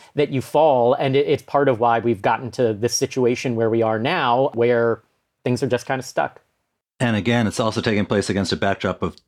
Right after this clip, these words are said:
Speaker 2: they w-, need to either hire or retain more cops. And so it's probably not a great time to be at war with the police's representatives.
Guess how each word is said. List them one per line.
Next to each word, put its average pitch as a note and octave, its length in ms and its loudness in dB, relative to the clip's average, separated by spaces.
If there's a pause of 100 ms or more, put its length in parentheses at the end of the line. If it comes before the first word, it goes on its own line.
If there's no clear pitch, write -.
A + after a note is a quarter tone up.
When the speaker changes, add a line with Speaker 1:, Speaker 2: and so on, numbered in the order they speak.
(140)
Speaker 2:
they G2 400 0
w-, - 260 -8
need G2 460 -2
to F2+ 400 -2
either F2 420 -2 (420)
hire G#2 460 -2
or G2+ 180 -2
retain F2+ 600 -4
more F2+ 560 -4 (260)
cops. - 680 -6 (680)
And F2+ 300 -2
so F#2 240 -2
it's - 200 -6
probably F#2 380 -4
not F2+ 260 0
a F#2 60 -2
great F2 220 -4
time E2+ 200 -4
to - 100 -8
be E2+ 160 -4
at F2 140 -4
war F2+ 440 -2 (300)
with F2 300 -6
the E2 300 -4
police's E2+ 1000 -4 (140)
representatives. F#2 720 -6